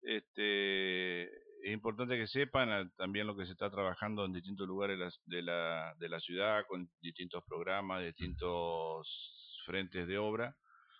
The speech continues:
Speaker 1: Eh, no hemos,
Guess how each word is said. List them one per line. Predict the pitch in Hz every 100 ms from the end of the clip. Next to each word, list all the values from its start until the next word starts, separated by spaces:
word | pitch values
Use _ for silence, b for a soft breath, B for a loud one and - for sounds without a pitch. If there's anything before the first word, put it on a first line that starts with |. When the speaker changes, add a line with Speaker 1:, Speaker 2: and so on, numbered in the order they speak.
| b b _
Speaker 1:
Eh, | - 82 78 78 76 76 71 67 - -
no | 87 101
hemos, | 107 104 98 90 - -